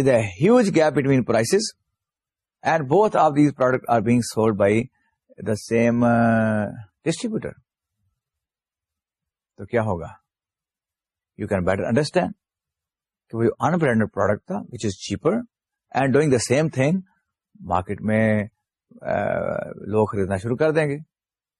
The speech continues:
Resultantly کیا ہوا؟ کہ جو اوریجنل کمپنی which was importing that product from, uh, some, uh, advanced countries،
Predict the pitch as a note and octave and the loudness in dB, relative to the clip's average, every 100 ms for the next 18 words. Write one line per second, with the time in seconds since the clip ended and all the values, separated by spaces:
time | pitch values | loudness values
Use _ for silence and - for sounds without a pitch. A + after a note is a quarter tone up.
0 | _ _ _ _ _ _ _ _ _ _ | _ _ _ _ _ _ _ _ _ _
1 | _ _ _ _ - A2 C3+ D3+ A3+ A#3 | _ _ _ _ -12 -2 0 2 2 4
2 | F3+ C#3 G2+ C3 A#3+ C4+ _ _ _ _ | 2 2 4 2 0 -6 _ _ _ _
3 | _ _ _ _ _ C#3+ - D3 D#3 A#3+ | _ _ _ _ _ -2 2 2 4 4
4 | B3 C3+ D3 D#3 G2 - _ _ _ _ | 4 2 0 -2 -2 -10 _ _ _ _
5 | _ _ _ _ _ _ _ _ _ B2 | _ _ _ _ _ _ _ _ _ -2
6 | C#3 C3+ - A#2+ C#3+ F3+ G#3 F3+ E3+ C#3 | 0 0 -2 0 2 2 4 2 2 2
7 | C#3 D3+ C3 B2+ C3 B2+ A#2 _ _ _ | 2 2 2 2 4 2 0 _ _ _
8 | - B2 B2 A#2 G#2+ G#2 G#2 B2 A#2 - | 0 2 4 4 2 0 2 2 0 -2
9 | D#3 C3 G#2 G2+ | 0 2 2 0